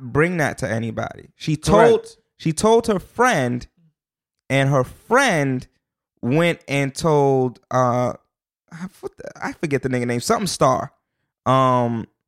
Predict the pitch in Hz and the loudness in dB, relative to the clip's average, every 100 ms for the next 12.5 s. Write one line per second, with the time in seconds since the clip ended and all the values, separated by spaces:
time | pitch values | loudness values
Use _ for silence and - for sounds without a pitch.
0 | _ _ - 98 98 92 90 90 143 196 | _ _ -20 -18 -16 -16 -14 -2 2 4
1 | 185 - 202 180 - 156 151 156 147 165 | 4 4 2 2 0 0 0 0 0 0
2 | 147 139 135 110 120 117 - 117 82 90 | 0 -2 -2 0 -2 -2 -2 -2 -2 -10
3 | 82 104 156 156 175 170 156 208 226 214 | -8 0 2 4 4 2 2 2 2 0
4 | 175 165 147 143 135 131 _ _ _ _ | -2 -2 0 2 0 -2 _ _ _ _
5 | _ 135 131 208 208 247 240 214 180 165 | _ 0 4 6 4 2 2 2 0 0
6 | 165 175 147 - 165 151 143 - 175 170 | -2 0 0 2 2 0 -6 -4 -4 -2
7 | - 127 117 - _ _ _ _ - 120 | -2 -2 -4 -8 _ _ _ _ -6 -2
8 | 139 - 151 135 127 120 113 139 147 139 | -2 0 2 2 2 0 0 0 0 0
9 | 147 127 131 131 117 110 110 107 120 160 | -2 -2 -4 -2 -2 -2 0 -4 -6 -10
10 | 147 147 143 85 - _ _ 131 151 156 | -10 -10 -12 -14 -20 _ _ -4 -4 0
11 | 185 165 156 139 - _ _ _ 131 139 | 2 2 0 -4 -14 _ _ _ -4 0
12 | 196 202 202 196 185 | 0 0 0 0 0